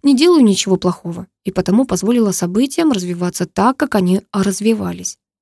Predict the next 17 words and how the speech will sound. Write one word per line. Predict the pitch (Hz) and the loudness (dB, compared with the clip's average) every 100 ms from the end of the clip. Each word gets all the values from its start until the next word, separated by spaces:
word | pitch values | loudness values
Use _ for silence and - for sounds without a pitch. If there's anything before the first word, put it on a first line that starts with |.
| _ | _
В | - | -6
конце | 190 170 180 | -2 -2 0
концов, | 190 175 247 - | 0 0 -2 -2
мне | 170 | -6
просто | - 180 170 | -8 -14 -12
хотелось | 180 - 180 175 | -10 -4 -4 -4
узнать, | 180 220 277 - _ _ _ - | -2 0 0 -4 _ _ _ -2
зачем | 247 262 240 | 0 2 2
Коренев | 254 311 320 214 | 2 4 4 4
преодолел | 202 185 202 233 | 2 2 2 2
такое | 214 208 226 202 | 0 0 2 2
расстояние | 185 - 185 180 202 302 269 185 | 2 0 -2 0 2 4 4 4
и | - 175 - _ _ | 0 -4 -4 _ _
что | - 208 | -8 -4
хочет | 190 196 - | -4 -6 -6
мне | 190 | -6
сказать. | 196 - 233 190 175 | -4 -4 -4 -6 -12